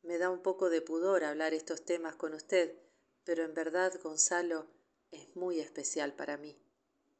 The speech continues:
"Entonces no hay más nada que aclarar. Yo lo espero". "Muchas gracias, tío". Laura me miró y con una sonrisa clara bajó sus párpados como expresando que todo estaba bien.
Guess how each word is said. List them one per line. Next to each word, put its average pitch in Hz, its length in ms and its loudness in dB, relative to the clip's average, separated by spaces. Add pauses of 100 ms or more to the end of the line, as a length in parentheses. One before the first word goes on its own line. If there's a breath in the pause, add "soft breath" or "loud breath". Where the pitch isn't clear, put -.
(1080)
"Entonces 190 540 0
no 196 80 -2
hay 190 160 -2
más 185 240 -6
nada 196 300 0
que 175 100 -2
aclarar. 170 400 -2 (600)
Yo - 180 -2
lo 190 100 0
espero". - 380 -6 (1040)
"Muchas 190 280 -2
gracias, 190 440 0
tío". 156 320 -4 (1400)
Laura 180 340 4
me 170 160 -4
miró 165 400 4
y 175 100 2
con 160 180 -6
una 170 220 -4
sonrisa 156 680 -4
clara 170 400 2
bajó 151 340 -2
sus - 240 -2
párpados 175 600 2
como 156 240 -4
expresando 170 720 2
que 147 140 -2
todo 165 360 4
estaba 143 520 2
bien. 135 360 -4